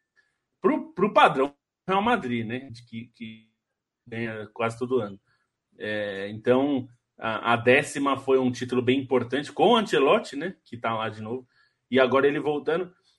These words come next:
Pode ser muito importante pra Juventus no decorrer da temporada e da Champions League, porque ele é um jogador que coloca o Vlahovic, por exemplo, na cara do gol, e o Vlahovic é muito bom jogador, né,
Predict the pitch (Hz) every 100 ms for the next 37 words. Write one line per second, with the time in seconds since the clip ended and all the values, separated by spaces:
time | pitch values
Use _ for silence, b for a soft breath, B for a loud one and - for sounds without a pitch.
0 | _ _ 175 233 - 247 208 311 339 233
1 | 196 202 190 196 165 160 147 170 165 135
2 | 143 143 139 139 147 147 131 135 127 123
3 | 151 131 123 202 202 - 151 143 131 110
4 | 120 170 180 B B - 180 175 135 165
5 | 208 208 143 156 180 170 165 147 127 143
6 | - 202 247 240 131 131 175 175 175 _
7 | _ _ 131 127 139 131 120 117 - 117
8 | 117 117 117 117 120 160 170 165 240 117
9 | 110 107 107 120 117 135 131 127 127 135
10 | 131 127 151 196 151 185